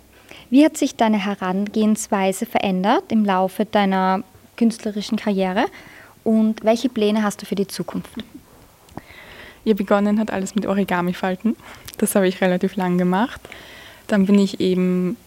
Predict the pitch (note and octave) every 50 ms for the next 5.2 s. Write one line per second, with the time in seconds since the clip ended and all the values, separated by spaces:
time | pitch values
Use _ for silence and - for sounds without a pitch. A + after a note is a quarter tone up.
0 | - - - G3+ F#3+ F#3 F#3 F3+ F#3 F3+ F3+ F3+ - - - - - A#3 A#3+ B3
1 | - - B3+ B3 A#3+ B3 A#3 - B3+ A#3+ - A#3+ A3+ - A3 G#3+ G#3+ G#3+ G3+ F#3
2 | - - F3+ F3 F3 F#3+ - - A#3+ A3+ A3+ - - A3+ A3 A3+ A#3 - - -
3 | - - - - F#3+ - - G3+ F#3 G3 A3 A3 - - A3 G#3+ - - - G#3
4 | G3+ - G3+ G3+ - - G3+ F#3 F#3 F#3 F#3+ F#3 F3+ F3+ - - - - F#3 F3
5 | F3 F3 F3 F3+